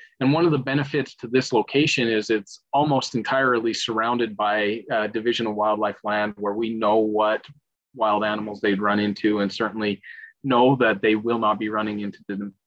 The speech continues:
to domestic animals. And so, yes, if, if you were to view these sheep, you would have no idea that they were anything other than a completely perfectly wild population. They are not gonna be in a barn. They are not going to be handled.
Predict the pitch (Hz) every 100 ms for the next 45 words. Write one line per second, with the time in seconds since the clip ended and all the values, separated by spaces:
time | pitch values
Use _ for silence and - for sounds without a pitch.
0 | - - 113 98 - _ _ - 117 117
1 | - 107 107 104 107 113 117 101 123 113
2 | - _ - _ _ - 135 120 107 -
3 | 131 135 - - 135 160 165 156 156 135
4 | 156 170 156 139 - 147 147 131 131 131
5 | 131 123 135 147 135 123 131 127 113 113
6 | 107 107 123 131 - 117 120 _ 127 120
7 | 117 110 110 101 - 104 - 123 117 98
8 | - 123 - 104 - _ _ _ _ _
9 | - 113 107 107 117 110 95 - 92 101
10 | 92 90 85 - 95 104 107 117 117 143
11 | 131 135 131 120 120 120 123 113 113 120
12 | 123 123 120 123 120 117 113 110 107 113